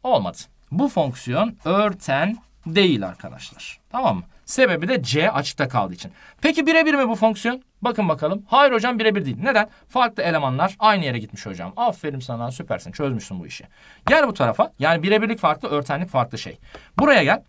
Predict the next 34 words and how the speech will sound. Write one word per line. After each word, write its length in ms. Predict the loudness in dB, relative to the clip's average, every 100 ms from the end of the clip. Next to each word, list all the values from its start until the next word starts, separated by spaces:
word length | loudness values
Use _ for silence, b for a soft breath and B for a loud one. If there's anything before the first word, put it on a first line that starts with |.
| b b b
Buradaki 340 | -2 2 0 -2 2
G 200 | 4 4
fonksiyonu 420 | 2 -2 -2 -2
örten 420 | 2 2 2 0
mi? 120 | 2
Bakıyorum, 400 | 0 2 0 2
değer 220 | 4 4 4
kümesinde 320 | -6 -4 -2
açıkta 260 | -2 0
eleman 220 | 0 0 0
kalmış 360 | 0 0 -4
mı? 100 | -10
Kalmamış. 640 | -2 6 8 8 4 0 -8 B B
He, 180 | B -2 -2 -2 -2
o 120 | -4
zaman 340 | 0 0 0
bu 60 | -6
fonksiyon 720 | -4 -6 -6 -8 -2 -2 -2 -4
örten 580 | -2 -2 -2 0 0 -2
fonksiyondur. 720 | -8 -12 -12 -12 -12 -12 -16 -20 B B B
Aynı 340 | 6 6 4 2
zamanda 500 | 2 2 0 -2 -4
bu 80 | 0
fonksiyon 640 | 2 2 0 4 4 4 b b -10
birebir 640 | 0 6 8 8 6 4
fonksiyondur 720 | 0 -2 -2 -4 -4 -4 -4
da 60 | -4
arkadaşlar. 640 | -6 -6 -8 -8 -12 -14 b b b
Şimdi 380 | -8 -6 -2 -2
zihninizde 540 | 0 0 0 0 0
şöyle 300 | 0 0 0
bir 40 | 0
şey 140 | 0
oluşmasın. 500 | 0 -2 -8 -10